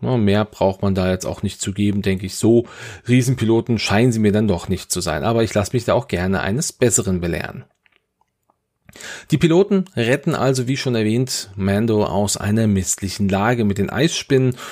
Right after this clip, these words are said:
und lassen ihm am Ende weiterziehen, da er ja in der ersten Staffel Pluspunkte gesammelt hatte.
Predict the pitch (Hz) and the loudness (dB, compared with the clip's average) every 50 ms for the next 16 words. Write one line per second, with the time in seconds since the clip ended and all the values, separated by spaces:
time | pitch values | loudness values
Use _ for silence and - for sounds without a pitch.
0 | - - - - 160 175 - - 113 107 101 - - 113 110 110 - - 117 113 | -16 -14 -4 -2 -2 -2 0 2 2 2 2 2 2 2 0 0 -2 -2 0 0
1 | 107 104 101 - 117 131 120 - - 101 101 95 95 104 110 113 113 107 - 107 | 0 0 0 -2 -2 -2 -2 -2 -4 -2 -2 0 0 0 0 -2 -2 -4 -6 -4
2 | 90 95 95 - - 87 - - - - 85 64 - - - - _ _ - 98 | -2 0 0 0 -2 -4 -2 -4 -6 -6 -6 -8 -8 -12 -16 -20 _ _ -4 -2
3 | 98 92 73 107 107 107 120 127 - _ 98 87 73 92 92 98 - - 98 104 | -2 -2 -2 -2 -2 -2 -4 -6 -6 _ -4 -2 -2 -2 -2 -2 -2 -2 -4 -4
4 | 107 - - - 127 - - - 87 - 147 151 - - 202 180 - - - 143 | -6 -8 -8 -10 -12 -6 -4 -4 -2 -2 -4 -4 2 2 2 2 2 0 -2 -2
5 | 120 101 - 98 101 92 90 92 80 73 73 - - - - - - - | -2 -2 -2 -4 -4 -4 -4 -4 -6 -6 -8 -8 -10 -10 -10 -10 -16 -16